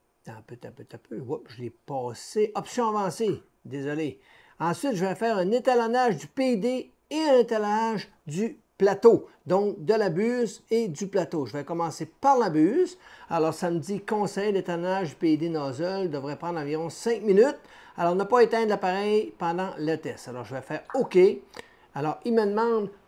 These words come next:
Contrôle d'étalonnage du P D de la tête chauffante. L'autotest devrait durer cinq minutes. » Donc, je vais cliquer ici et je vais rentrer une valeur que je, j'utilise pour imprimer du P L A. Donc, je vais rentrer deux cent cinq,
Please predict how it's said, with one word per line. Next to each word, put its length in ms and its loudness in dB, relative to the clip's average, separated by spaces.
Contrôle 480 2
d'étalonnage 640 0
du 60 -18
P 200 4
D 140 -2
de 80 -4
la 120 -2
tête 220 -6
chauffante. 520 -6
L'autotest 600 2
devrait 220 -2
durer 220 -4
cinq 280 -8
minutes. » 360 -8
Donc, 220 -4
je 100 -14
vais 120 -4
cliquer 360 -10
ici 520 -4
et 160 0
je 80 -4
vais 120 -2
rentrer 280 0
une 120 2
valeur 500 -2
que 160 -4
je, 100 -8
j'utilise 640 -4
pour 340 2
imprimer 600 0
du 180 -10
P 140 -2
L 180 0
A. 100 -6
Donc, 220 -6
je 80 -14
vais 100 -8
rentrer 420 -6
deux 200 -4
cent 300 -10
cinq, 420 -8